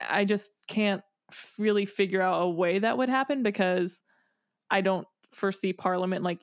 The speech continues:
issuing any kind of, like, legal action to make it happen. And they, the, the monarchy in power was abolished. And I, I looked it up. I think it was, like, sixteen eighty-eight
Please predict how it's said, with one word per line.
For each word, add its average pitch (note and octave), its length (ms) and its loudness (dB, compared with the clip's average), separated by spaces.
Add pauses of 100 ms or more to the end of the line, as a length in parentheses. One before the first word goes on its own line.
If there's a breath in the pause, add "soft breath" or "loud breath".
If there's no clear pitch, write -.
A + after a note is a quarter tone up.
issuing F#3 480 -2
any F3 220 -2
kind F3 300 -2
of, F3 220 -4 (720)
like, F#3+ 300 -4
legal F3+ 640 0
action G3+ 560 -2
to G3 160 -4
make F3+ 260 -4
it A#3 140 -2
happen. C4+ 480 -4 (280 soft breath)
And F#3+ 320 0 (540)
they, B3+ 560 0 (340 soft breath)
the, G#3 280 2 (180)
the G#3 160 0
monarchy G#3+ 880 2 (500)
in G3 260 2
power F3 680 0
was F#3 160 0
abolished. F3+ 680 -2
And G3 80 -2
I, F#3+ 220 0
I F#3+ 320 -6
looked F#3+ 220 -2
it F3+ 60 0
up. F#3 120 -2
I F3+ 60 -2
think F#3 160 -2
it - 40 -2
was, G#3 140 -4
like, A#3 160 -2
sixteen - 880 -4
eighty-eight D#3 520 -2